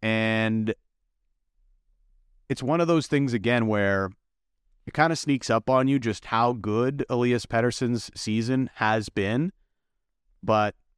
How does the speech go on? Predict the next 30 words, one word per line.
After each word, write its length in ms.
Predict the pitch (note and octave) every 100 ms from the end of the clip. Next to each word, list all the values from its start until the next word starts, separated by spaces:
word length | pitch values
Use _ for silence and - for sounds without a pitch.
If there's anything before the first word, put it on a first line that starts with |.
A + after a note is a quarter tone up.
| _
as 160 | B2+ C#3
I 100 | G3+
started 500 | - F#3+ E3 G#2 -
going 400 | A2 C3 C3 A#2
through 440 | - G#2 B2+ D3
it, 140 | F2 -
Sat, 480 | - - F2+ E2+ -
not 240 | C3 F#3+ F3+
just 220 | E3+ -
from 300 | A#2+ G#2+ G2+
a 380 | F2+ F2 F2 F2
raw 260 | G#2 G2 F2
points 420 | - C3 C#3+ -
perspective, 960 | - C3 - B2 - B2+ A#2 A2+ G#2 _ _ _ _ _ _ _ _
but, 120 | - C3
like, 440 | C3 A#2+ - - _ _ _
Elias 360 | A#2 C#3 A#3+ -
Pettersson 640 | A2 C#3 C#3 G#2 F#2+ F#2 - _ _ _ _ -
is 80 | G2+
having 460 | B2 B2 A#2+ A#2+ -
one 140 | C3+
of 60 | C3+
the 40 |
better 240 | G2 B2+ A2+
years 600 | G2+ B2+ A#2+ G#2+ F#2+ -
across 580 | A2+ - B2+ A2+ A2+ -
the 100 | A2+
National 420 | G#2 G2+ A2 F#2
Hockey 320 | G2 G2+ G2
League. 320 | E2 - -